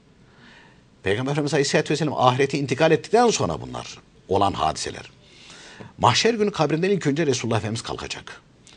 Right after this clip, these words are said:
Üzerinde cennet elbisesi bulunacak. Burak isimli bir hayvan üzerinde mahşer yerine gidecek.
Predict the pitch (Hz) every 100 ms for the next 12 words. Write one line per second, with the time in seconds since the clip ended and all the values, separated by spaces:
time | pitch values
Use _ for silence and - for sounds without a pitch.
0 | - 110 127 135 143 95 98 117 80 -
1 | 71 65 71 76 71 - 127 156 - -
2 | 113 110 90 90 117 95 95 80 76 117
3 | - - - 76 - - 82 73 87 -
4 | 73 71 65